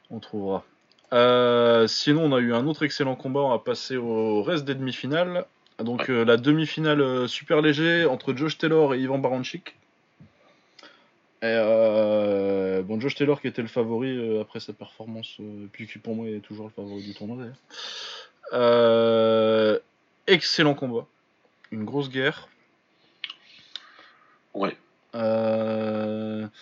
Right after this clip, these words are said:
Speaker 1: Taylor, il fait un très, très bon combat, surtout quand il décide d'être intelligent et de bouger.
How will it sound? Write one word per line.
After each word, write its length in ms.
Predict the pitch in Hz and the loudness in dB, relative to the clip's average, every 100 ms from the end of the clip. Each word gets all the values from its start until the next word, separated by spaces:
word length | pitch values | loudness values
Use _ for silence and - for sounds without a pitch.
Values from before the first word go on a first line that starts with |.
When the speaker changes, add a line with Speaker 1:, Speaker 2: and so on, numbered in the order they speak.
| - - - - _ _ _ _ _ _ _ _ | -20 -20 -20 -20 _ _ _ _ _ _ _ _
Speaker 1:
Taylor, 400 | - 165 175 160 | 2 4 6 6
il 80 | 147 | 4
fait 160 | - 143 | 0 -2
un 100 | 139 | -2
très, 140 | 143 | -6
très 140 | - | -6
bon 120 | 143 143 | -4 -4
combat, 280 | 147 143 147 | -2 0 -2
surtout 280 | 147 - | -4 -10
quand 300 | 156 151 - | -6 -6 -6
il 180 | 131 131 | -10 -8
décide 280 | 127 127 143 | -6 -8 -6
d'être 200 | 127 - | -6 -6
intelligent 380 | 123 131 120 131 | -6 -4 -4 -4
et 60 | |
de 40 | 123 | -6
bouger. 380 | 117 117 131 | -6 -4 -4